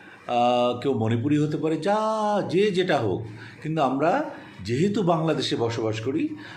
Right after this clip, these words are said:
বাংলাদেশি নাগরিক আমরা, তাই বাংলাদেশি হিসাবে আমাদেরকে চিহ্নিত করতে হবে।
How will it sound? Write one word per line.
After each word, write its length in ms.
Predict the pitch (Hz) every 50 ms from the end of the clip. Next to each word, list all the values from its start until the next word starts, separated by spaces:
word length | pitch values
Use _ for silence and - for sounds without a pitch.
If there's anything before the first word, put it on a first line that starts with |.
| - - -
বাংলাদেশি 680 | 87 95 107 113 117 123 127 127 117 143 156 151 - 233
নাগরিক 420 | 190 175 143 - 117 113 110 90
আমরা, 440 | 95 90 90 98 120 147 285 294 - - - - - -
তাই 200 | - 113 107 107
বাংলাদেশি 720 | 101 90 101 110 107 113 120 117 110 101 131 147 147 - 240
হিসাবে 400 | 202 170 170 - 165 131 139 127
আমাদেরকে 400 | 113 104 101 104 101 - - 110
চিহ্নিত 360 | - 123 110 95 92 90 98
করতে 260 | 85 85 85 85 92 87
হবে। 320 | 90 90 - - - -